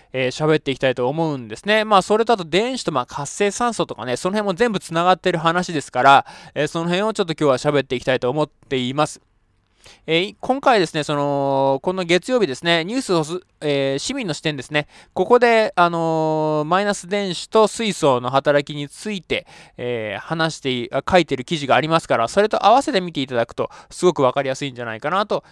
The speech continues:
えー、思っています。例えばですね、結局皆様の、あのー、ふ-、体調の不良といいますか、なんていうんですか、その、なんとなくうまくいかないことっていうのはありませんかね。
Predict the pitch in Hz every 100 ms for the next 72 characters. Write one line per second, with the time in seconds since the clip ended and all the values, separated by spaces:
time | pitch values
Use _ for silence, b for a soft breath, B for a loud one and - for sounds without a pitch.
0 | b 131 123 - 151 143 _ - - 139
1 | 143 - - B B - 202 302 320 202
2 | 147 156 143 135 147 202 185 185 247 285
3 | 262 185 127 117 110 92 78 78 82 107
4 | - - - 233 254 - 262 254 254 247
5 | 240 - _ - 254 196 143 123 127 135
6 | - 143 131 - B B B 170 220 170
7 | 123 - 151 151 120 113 107 - 175 220
8 | 208 - 220 233 180 123 139 139 143 160
9 | - 120 107 135 147 156 151 151 120 101
10 | 143 -